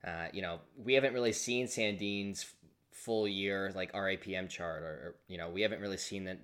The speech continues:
his weaknesses play out over a full season. But so far, so good. Like, this is exactly the type of start you, you'd, you'd wanna ask for through three games. I, I'm sure there'll be some growing pains, partic-, particularly defensively at times, but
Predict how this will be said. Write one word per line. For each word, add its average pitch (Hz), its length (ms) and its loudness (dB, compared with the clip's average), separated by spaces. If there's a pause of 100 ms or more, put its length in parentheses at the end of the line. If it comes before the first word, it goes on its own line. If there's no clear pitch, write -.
(200)
his 90 320 -4
weaknesses 98 500 -4
play 95 240 -2
out 95 140 0
over 90 240 -4
a 87 60 -4
full 90 180 -4
season. 104 560 -2 (560)
But 110 120 4
so 139 160 12
far, 131 200 10
so 104 180 8
good. 90 260 0 (180)
Like, - 160 -6 (160)
this 107 200 2
is 98 140 2
exactly 98 600 6
the 95 100 4
type 92 200 0
of 92 80 -2
start 90 240 2
you, 90 160 -6
you'd, 87 320 -6
you'd 92 180 -4
wanna 90 220 -2
ask 78 300 -4
for 98 200 2
through 101 220 2
three 101 340 0
games. 98 460 0
I, 95 180 4
I'm 98 100 2
sure 110 220 6
there'll 107 120 6
be 101 120 2
some 98 160 0
growing 92 320 -2
pains, 95 400 -2
partic-, - 280 -6 (160)
particularly 104 500 0
defensively 98 640 2
at - 80 0
times, 107 420 2
but 92 340 0